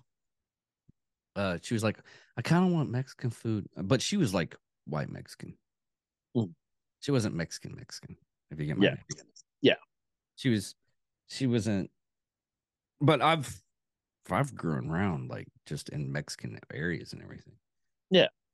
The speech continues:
Speaker 1: So I'm, I, I'm make my own tortillas. I make, make all of, it was like a, make a lot of stuff that's pretty good. I just don't,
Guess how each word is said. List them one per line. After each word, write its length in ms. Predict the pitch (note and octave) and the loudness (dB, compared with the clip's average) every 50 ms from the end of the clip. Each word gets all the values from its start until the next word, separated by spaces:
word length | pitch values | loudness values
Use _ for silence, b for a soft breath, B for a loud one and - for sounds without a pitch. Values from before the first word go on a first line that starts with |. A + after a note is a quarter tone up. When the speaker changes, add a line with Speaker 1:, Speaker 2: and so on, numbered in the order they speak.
| _ _ - | _ _ -12
Speaker 1:
So 120 | - F2+ | -6 -2
I'm, 220 | F2+ G2+ G2 D#2+ - - - - _ _ _ _ _ - A#1 | -2 0 -2 -2 -4 -10 -20 -20 _ _ _ _ _ -8 -2
I, 120 | C#2+ F2+ - | -2 -2 0
I'm 260 | - E2+ G2+ G#2 - - - | 0 0 0 0 -2 -6 -8
make 300 | - - D2 D2+ D#2 D#2 | -10 -8 -6 -4 -4 -4
my 160 | C#2+ C#2+ D#2 D#2 | -4 -4 -4 -4
own 180 | D2+ D2+ D#2+ | -2 -2 -4
tortillas. 840 | D#2+ - C#2 C2 - E2 F2 F2+ F2+ F2+ F#2 F#2 F2+ F2 E2+ - - | -4 -4 -6 -6 -2 -2 0 2 2 2 2 2 0 -2 -4 -4 -6
I 40 | - | -6
make, 220 | C#2+ - - - _ _ _ _ _ _ _ _ _ _ _ _ _ _ _ _ _ _ - | -4 -4 -6 -8 _ _ _ _ _ _ _ _ _ _ _ _ _ _ _ _ _ _ -8
make 240 | F3 F3+ D2+ - - | -6 -6 -4 -4 -2
all 260 | - D#2+ E2 E2+ D#2+ | 0 0 2 0 0
of, 200 | D2+ D#2 D2 - | 0 -2 -4 -6
it 260 | - _ _ _ - | -10 _ _ _ -8
was 140 | F2 E2 E2 | -8 -6 -4
like 180 | F2 D#2+ - - | -4 -6 -4 -4
a, 300 | D#2+ D2 D2 C2+ C2 C#2 - _ _ _ _ _ _ _ _ _ _ _ _ _ _ _ _ _ _ _ _ _ _ _ _ _ _ _ _ _ C#3 - C#3 - _ _ _ _ _ - - - _ _ _ _ _ _ _ _ _ _ _ _ _ _ _ _ _ _ _ _ _ _ _ _ _ _ _ _ _ _ _ _ _ _ _ _ _ _ _ _ _ _ - | -4 -4 -2 -4 -6 -8 -10 _ _ _ _ _ _ _ _ _ _ _ _ _ _ _ _ _ _ _ _ _ _ _ _ _ _ _ _ _ _ -16 -16 -16 _ _ _ _ _ -20 -20 -20 _ _ _ _ _ _ _ _ _ _ _ _ _ _ _ _ _ _ _ _ _ _ _ _ _ _ _ _ _ _ _ _ _ _ _ _ _ _ _ _ _ _ -2
make 160 | D3 A3 C#4 - | 0 0 2 2
a 40 | |
lot 220 | G#2 D#2+ B1+ A1+ B1+ | 2 0 0 0 -2
of 120 | C#2+ - | -2 -4
stuff 480 | - - - _ _ - D#2+ C2+ - - | -6 -12 -16 _ _ -6 -6 -6 -6 -8
that's 240 | - - - - _ _ _ | -14 -16 -16 -18 _ _ _
pretty 180 | - D2+ C#2+ C2 | -12 -10 -10 -8
good. 220 | C2+ C2+ A1+ - _ - _ _ - | -8 -10 -10 -12 _ -20 _ _ -2
I 80 | A2+ | 0
just 220 | A#2+ B2 F3 - - | 2 2 2 2 4
don't, 280 | F#3 E3 D3 - - | 4 4 4 2 -2